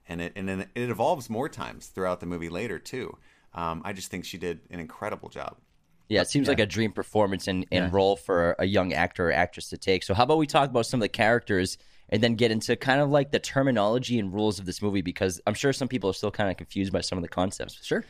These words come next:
Speaker 2: So Evelyn Wong, played by Michelle Yeoh, is this character who's basically stuck in life. She's the biggest failure of every Evelyn in the entire multiverse.
Speaker 3: You're the biggest loser.
Speaker 2: <laughs> Which is her greatest strength, because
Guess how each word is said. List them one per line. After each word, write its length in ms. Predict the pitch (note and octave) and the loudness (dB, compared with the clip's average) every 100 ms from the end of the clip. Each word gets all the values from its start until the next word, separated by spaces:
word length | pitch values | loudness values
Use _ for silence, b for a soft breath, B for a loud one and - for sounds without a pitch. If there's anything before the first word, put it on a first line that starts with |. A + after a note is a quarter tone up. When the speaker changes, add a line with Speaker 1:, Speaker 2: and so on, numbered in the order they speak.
| b - | b 2
Speaker 2:
So 240 | C#3+ C3 - | 4 4 4
Evelyn 320 | E3 F#3 E3+ | 4 6 4
Wong, 320 | D3+ C#3+ D3+ | 4 4 2
played 260 | - C3 A#2 | 2 2 4
by 100 | A2 | 2
Michelle 380 | A2 - B2 A#2 | 2 2 4 4
Yeoh, 380 | A2+ G#2 G#2+ b b b b - | 6 6 4 b b b b 0
is 120 | A#2 | 2
this 140 | A2+ - | 2 2
character 420 | C#3 C3 C3+ C3 | 4 4 4 2
who's 180 | C3+ A2+ | 2 4
basically 520 | C3 C#3 C3 - C3+ | 2 2 0 0 0
stuck 500 | - - C3 C3+ C#3 | 0 0 4 4 2
in 280 | - B2 G#2+ | 2 2 4
life. 300 | G2 A2+ B2+ | 4 4 2
She's 260 | - B2 G#2+ | 0 0 2
the 100 | A#2 | 2
biggest 440 | G2+ C3+ C3+ - | 4 2 0 2
failure 400 | A#2+ A#2 B2 B2+ | 4 6 6 6
of 140 | G#2+ - | 4 2
every 460 | A2 A#2+ A2+ C3 A#2+ - | 2 2 2 0 0 4
Evelyn 460 | A#2+ A#2+ B2+ B2 - | 4 4 2 2 2
in 280 | B2 B2 C3 | 2 4 2
the 120 | A#2+ | 2
entire 400 | A#2+ A#2+ A2+ A#2 | 2 4 4 4
multiverse. 800 | A2+ A2 - B2 G#2+ A#2+ A#2+ E3+ | 4 2 2 2 4 4 4 2
Speaker 3:
You're 120 | F3 | 2
the 80 | F3 | 2
biggest 400 | E3+ F3+ F#3 - | 2 2 0 0
loser. 400 | D#3+ F#3 C3+ E3 | 0 2 4 2
Speaker 2:
<laughs> 1080 | - A#3 - A3+ - G#3 F3 - B2+ - - | 4 4 6 4 4 4 2 0 -12 -8 2
Which 200 | F3+ F3+ | 2 4
is 100 | F3+ | 4
her 120 | F#3+ | 4
greatest 380 | D#3 G#3 G#3 - | 4 6 4 2
strength, 320 | G#3+ C4+ D4 | 4 4 4
because 420 | C#3+ - C#3 A#2 | 2 4 2 2